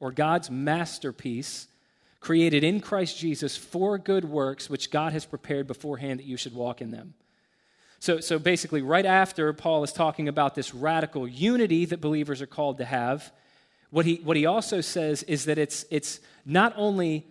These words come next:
will there be differences, but there needs to be differences. There needs to be a unique individu-, individuality among each Christian, because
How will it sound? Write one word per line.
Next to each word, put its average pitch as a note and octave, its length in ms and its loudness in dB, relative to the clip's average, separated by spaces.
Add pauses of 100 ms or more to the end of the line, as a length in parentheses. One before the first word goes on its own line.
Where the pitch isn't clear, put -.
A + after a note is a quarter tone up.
(140)
will F3 260 4
there F#3 220 2
be D3+ 160 0
differences, C#3 580 -2
but D3 200 -4
there C#3+ 120 4
needs E3 520 2
to - 120 -4
be C3+ 220 -4
differences. A#2+ 640 -4
There C#3+ 120 2
needs F3+ 340 2
to E3 100 -4
be D#3+ 220 2
a D3+ 60 0
unique C#3+ 500 0
individu-, D#3+ 600 -2
individuality D#3 920 0
among D3 400 0
each D3 260 -2
Christian, C#3 460 -4
because D#3+ 760 -4